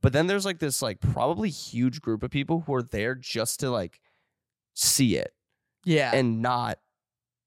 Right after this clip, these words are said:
Speaker 1: like,
Speaker 2: Actually
Speaker 1: a-,
Speaker 2: participate.
Speaker 1: actually participate. And I, I was like, "Is this, like, is that, is that benef-, is that good or bad?"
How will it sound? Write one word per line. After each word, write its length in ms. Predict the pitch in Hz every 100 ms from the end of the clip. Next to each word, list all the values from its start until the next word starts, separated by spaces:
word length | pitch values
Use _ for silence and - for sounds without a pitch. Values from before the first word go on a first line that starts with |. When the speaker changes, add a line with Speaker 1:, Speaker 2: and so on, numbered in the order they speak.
| _ _ _ _ _ _ _ _ -
Speaker 1:
like, 120 | -
Speaker 2:
Actually 220 | 147 160
Speaker 1:
a-, 40 | 135
Speaker 2:
participate. 400 | 131 - 95 -
Speaker 1:
actually 340 | 127 127 117 131
participate. 800 | 123 113 - 117 101 - - - - - _ _ _ -
And 120 | 160
I, 240 | 104 156 147
I 120 | -
was 160 | 160 160
like, 240 | 165 123 - -
"Is 220 | 151 123
this, 280 | 143 160 -
like, 300 | 151 104 - -
is 260 | 131 117
that, 280 | 123 143 - _ _ _ _ _ _ _ _ _ _ _
is 160 | 131 117
that 220 | 131 143 - _ _ _ _
benef-, 400 | - 123 120 - -
is 140 | 131
that 200 | 127 123
good 180 | - 123
or 140 | 139 113
bad?" 460 | 110 98 135 165